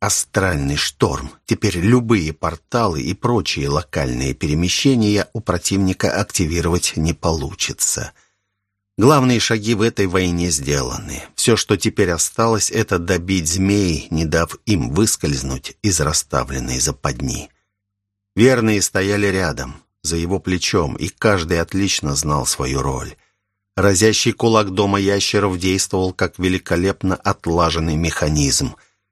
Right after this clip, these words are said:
Вспыхивали раскинутые сигнальные сети, пробегали волны устанавливаемых общих щитов, эфирные двойники готовились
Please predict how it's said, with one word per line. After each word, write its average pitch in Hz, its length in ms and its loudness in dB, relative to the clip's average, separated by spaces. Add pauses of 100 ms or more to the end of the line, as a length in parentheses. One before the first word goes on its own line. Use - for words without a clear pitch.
(120)
Вспыхивали 92 600 0
раскинутые 69 720 -2
сигнальные 64 680 -4
сети, 113 500 0
пробегали 107 600 2
волны 113 440 2
устанавливаемых 101 1400 -2
общих - 460 0
щитов, - 680 0 (360)
эфирные 120 540 2
двойники 113 600 2
готовились 107 600 0